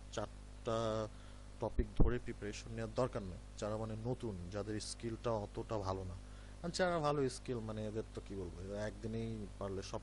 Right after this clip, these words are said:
করে ফেলতে পারবে, এদের জন্য আমার ভিডিও না। ঠিক আছে? আমার ভিডিও যারা বেসিক,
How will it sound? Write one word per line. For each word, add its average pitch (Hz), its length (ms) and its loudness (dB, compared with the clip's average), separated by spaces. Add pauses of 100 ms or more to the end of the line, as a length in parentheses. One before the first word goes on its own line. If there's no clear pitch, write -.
করে 117 120 2
ফেলতে 120 260 -2
পারবে, 123 320 -2
এদের 127 180 2
জন্য 147 280 -2 (500)
আমার 117 300 2
ভিডিও 123 300 2
না। 160 120 -4 (160)
ঠিক - 100 -10
আছে? - 180 -8 (380)
আমার 110 140 -2
ভিডিও 123 360 2
যারা 113 260 6
বেসিক, 107 460 0